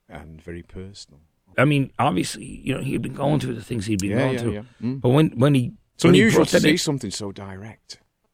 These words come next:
Speaker 2: Yeah.
Speaker 1: You know, like, whoa.
Speaker 2: Holy sh-,
Speaker 1: Oof.
Speaker 2: yeah.
Speaker 1: It, that was frightening. But
Speaker 2: We
Speaker 1: the, the, the juxtaposition of the very, very bitter lyric to the very bright, poppy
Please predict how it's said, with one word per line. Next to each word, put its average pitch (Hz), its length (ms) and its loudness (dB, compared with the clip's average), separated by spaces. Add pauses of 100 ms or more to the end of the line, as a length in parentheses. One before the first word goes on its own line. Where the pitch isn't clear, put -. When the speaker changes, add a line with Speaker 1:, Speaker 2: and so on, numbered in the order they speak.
(240)
Speaker 2:
Yeah. 110 240 2 (120)
Speaker 1:
You 95 120 -16
know, 87 200 -12
like, 80 220 -20
whoa. 82 720 -20 (300)
Speaker 2:
Holy 113 340 -2
sh-, - 100 -12
Speaker 1:
Oof. - 80 -20
Speaker 2:
yeah. 110 400 2
Speaker 1:
It, 95 220 -16
that 101 220 -6
was - 300 -20 (120)
frightening. 82 400 -20 (100)
But 123 120 6
Speaker 2:
We 147 140 8
Speaker 1:
the, - 60 -8
the, 127 340 2
the 113 80 -6
juxtaposition 95 880 -2 (680)
of 90 260 -8
the 87 220 -12
very, 92 320 -6
very 92 220 -6
bitter 90 340 -8
lyric 82 440 -16 (380)
to - 100 -10
the 90 80 -8
very 92 240 -6
bright, 95 480 -6 (160)
poppy - 500 -10